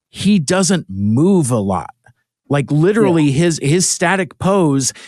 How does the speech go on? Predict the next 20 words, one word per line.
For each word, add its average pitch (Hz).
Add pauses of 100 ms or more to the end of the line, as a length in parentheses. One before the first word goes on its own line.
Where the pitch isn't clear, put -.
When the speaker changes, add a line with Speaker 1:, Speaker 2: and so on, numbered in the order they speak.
(160)
Speaker 1:
is 147
just, 156 (100)
you 156
know, 135
holding 156
the 135
hammer 135 (280)
and, 131
you 139
know, 127
standing, 156
um, 127 (480)
you 160
know, 160
it, 190
it, 202
it's 208
fascinating 175
that, 147
like, 143